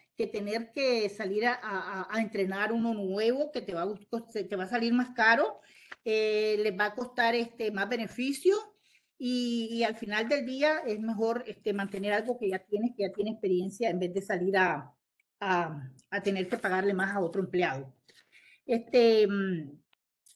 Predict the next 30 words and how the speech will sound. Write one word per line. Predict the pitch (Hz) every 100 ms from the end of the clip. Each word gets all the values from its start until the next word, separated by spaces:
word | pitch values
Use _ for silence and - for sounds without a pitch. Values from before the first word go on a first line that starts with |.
| _ _
reevaluar | 262 247 285 262 254 233 247
las, | 311 349 -
las | 254 254
compensaciones, | 240 226 214 202 175 202 220 254 302 359
el | 208 190
equity, | 196 233 302 311 349 381 - _ _ _ _ _ _
eh, | 220 220 214 208 208
el, | 226 220 214 202 254
un | 262
competitive | 262 277 240 254 277 269 262 -
package, | 240 240 302 254
un, | 233 -
un, | 247 233 -
un | 233 233
package | 262 247 285
competitivo | - 254 214 185 185 196 226 269
a |
los | 254
empleados, | 226 - 180 180 196 277 370 - _ - _ _
los | 226 226
beneficios, | 226 220 196 233 277 - 320 370 370 - _ _
no | 220
solo | 240 269 262 262
health | 254 254 254
insurance, | 226 - 226 247 285 302
pero | - 202 196
también | 170 190 220
puede | 233
ser | 220 226 208
wellness, | 180 196 196 220 254 302 294 302